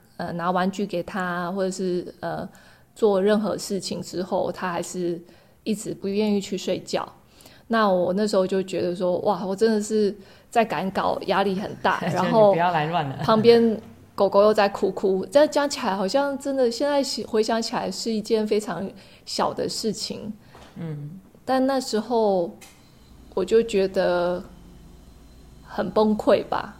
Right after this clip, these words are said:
Speaker 2: 嗯哼。
Speaker 1: 后来又因为某件事情，我现在已经忘了什么事了，我就很生鸡蛋的气，我就把它抓到厕所里面，然后把门关起来。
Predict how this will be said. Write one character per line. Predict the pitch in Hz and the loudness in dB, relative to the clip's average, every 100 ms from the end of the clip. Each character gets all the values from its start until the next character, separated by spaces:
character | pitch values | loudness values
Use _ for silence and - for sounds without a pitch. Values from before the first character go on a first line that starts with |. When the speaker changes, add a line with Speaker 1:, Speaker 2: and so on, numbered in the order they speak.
| - - - - | -20 -20 -20 -12
Speaker 2:
嗯 | 156 | -10
哼。 | 147 156 147 160 - - - | -8 -8 -8 -12 -20 -20 -6
Speaker 1:
后 | - 285 | 2 4
来 | 208 185 | 4 2
又 | 226 220 | 0 0
因 | 226 220 | 0 0
为 | 226 202 190 - - - - - | 2 0 -2 -4 -10 -16 -20 -6
某 | 196 190 | -4 0
件 | 262 247 | 2 0
事 | 247 254 | 0 -4
情， | - - - | -4 -6 -4
我 | 180 | -4
现 | 185 214 | -2 0
在 | 214 190 | 2 0
已 | |
经 | 190 190 | 0 -2
忘 | 202 190 | 0 0
了 | 175 | -2
什 | 175 175 | -6 -8
么 | - | -8
事 | 175 - 180 | -8 -6 -4
了， | - - - - - - - - - - | -4 -6 -10 -20 -20 -20 -20 -20 -18 -4
我 | 190 | 0
就 | 214 220 | 4 4
很 | 226 185 | 2 -2
生 | 185 202 196 202 - | 0 0 0 -2 -6
鸡 | - 185 | -8 -4
蛋 | 190 175 | -2 -2
的 | 170 | -6
气， | - - 98 - - - - - - | -6 -8 -8 -14 -20 -20 -20 -20 -8
我 | 185 | -2
就 | 208 | 0
把 | 202 165 | 0 -2
它 | - 185 180 175 220 - - - | -2 -2 0 -2 -6 -16 -20 -6
抓 | 202 180 | -2 0
到 | 185 190 170 165 - - - | 2 0 0 -2 -8 -16 -18
厕 | - 196 | -4 -4
所 | 180 180 | -2 -4
里 | - - | -6 -6
面， | 180 - | -6 -6
然 | 127 | -4
后 | 165 | -4
把 | 170 147 | -4 -8
门 | - - | -8 -6
关 | 151 147 | -6 -4
起 | 180 - | -6 -6
来。 | - | -8